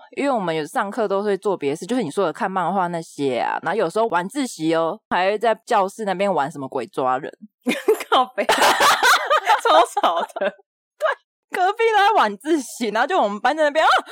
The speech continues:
Speaker 1: 哦，不要来抓我，哦，你抓他啊。” <laughs> 好像很失控的一个班级，我只能这样讲。
Speaker 2: 对啊，
Speaker 1: 然后
Speaker 2: 所以你听他，你们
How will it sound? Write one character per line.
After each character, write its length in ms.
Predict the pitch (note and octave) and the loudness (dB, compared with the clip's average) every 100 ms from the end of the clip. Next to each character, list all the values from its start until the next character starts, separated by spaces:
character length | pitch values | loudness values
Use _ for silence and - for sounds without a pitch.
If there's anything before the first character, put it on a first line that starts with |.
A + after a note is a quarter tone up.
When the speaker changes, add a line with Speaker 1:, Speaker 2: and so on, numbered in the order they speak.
| D5 - _ D#5+ G5 - _ _ - | -16 -16 _ 2 2 0 _ _ -4
Speaker 1:
哦， 40 | B4 F#5+ C5 | 4 4 4
不 40 | |
要 60 | F#4+ | -2
来 0 | |
抓 480 | G4+ A#4+ D5+ C5 C#5 D#5 C5+ | -4 -2 0 2 4 4 4
我， 60 | F4+ | 2
哦， 40 | - _ D#5 F5+ - G#4 A4 - - B4+ - | -2 _ -2 -2 -4 -18 -20 -20 -12 -12 -6
你 100 | F#4+ | -4
抓 100 | B4+ C#5 | 2 2
他 60 | D#5+ C5+ E5 D#5 | 2 0 0 0
啊。” 20 | - - - G#4 _ _ _ - - - - E4+ _ | 0 -6 -12 -12 _ _ _ -6 -6 -6 -8 -8 _
<laughs> 80 | |
好 140 | - B3+ | -6 -2
像 160 | E4 | 0
很 200 | E4+ A3+ | 0 -2
失 300 | G3+ - B3 | -6 -6 -6
控 220 | B3 D4 A#3+ | -2 -2 0
的 120 | G3 | 0
一 40 | |
个 140 | F3+ E3+ | -2 -2
班 260 | D#3+ C#3 D#3 | -2 -4 -8
级， 420 | - - - - | -16 -20 -20 -12
我 120 | - G3+ | -6 -2
只 40 | |
能 140 | F3+ | -2
这 60 | G#4 | 0
样 100 | G4 | 0
讲。 80 | G#4+ | 2
Speaker 2:
对 100 | G4+ | 2
啊， 180 | G4 F#4+ | 4 2
Speaker 1:
然 100 | F4 | 4
后 40 | |
Speaker 2:
所 80 | - | 4
以 60 | D#4+ | 2
你 160 | D4 F#3+ | 0 -2
听 180 | C4+ | -2
他， 320 | C#4 C#4 C#4 B3+ | 2 2 2 0
你 140 | F3 | -4
们 280 | F3+ C#4 | -4 -4